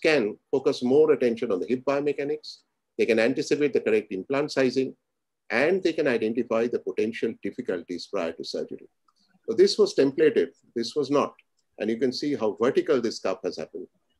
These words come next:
which is another worrying thing. So basically then, after all this information, how are we doing? Acetabular cement mantles and the component position,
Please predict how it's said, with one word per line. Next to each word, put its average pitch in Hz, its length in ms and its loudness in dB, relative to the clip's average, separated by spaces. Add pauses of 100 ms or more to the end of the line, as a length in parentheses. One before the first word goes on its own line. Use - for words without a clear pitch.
(140)
which 110 160 -8
is 107 180 -6
another 98 460 -2 (220)
worrying 90 320 -2
thing. - 180 -14 (1700)
So 165 260 0
basically 226 540 6
then, 175 380 2 (160)
after 156 300 4
all 208 180 8
this 196 200 8
information, 139 600 2 (680)
how 160 260 2
are 120 160 0
we 104 200 -6
doing? 78 280 -6 (760)
Acetabular 160 480 2
cement 139 400 2
mantles 127 420 2
and 104 120 -2
the 98 60 -2
component 113 500 0
position, 107 420 -4